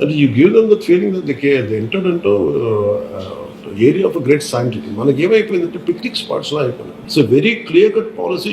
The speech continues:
should be when it comes to, uh, temple areas. I want them to be very, very, మీ certain discipline ఉండాలి. ఆ ఈజీ గోయింగ్ యాటిట్యూడ్ టెంపుల్స్ దగ్గరికి రాకుండా, you have to set a certain, uh, very behavioral guidelines ఒకటి మనకు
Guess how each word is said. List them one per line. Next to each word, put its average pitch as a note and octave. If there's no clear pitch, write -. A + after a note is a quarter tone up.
should E3
be G3+
when D3+
it -
comes F3
to, G#3+
uh, A2+
temple F3+
areas. C3+
I -
want F3+
them F#2
to E3+
be G#2
very, F3
very, -
మీ F#3+
certain F3
discipline F3+
ఉండాలి. C3+
ఆ A2
ఈజీ E3+
గోయింగ్ D3
యాటిట్యూడ్ D3
టెంపుల్స్ C#3+
దగ్గరికి A#2
రాకుండా, G2+
you F3
have G#3
to A3+
set F3
a -
certain, G#3+
uh, -
very F3
behavioral F#3+
guidelines D3
ఒకటి A2
మనకు -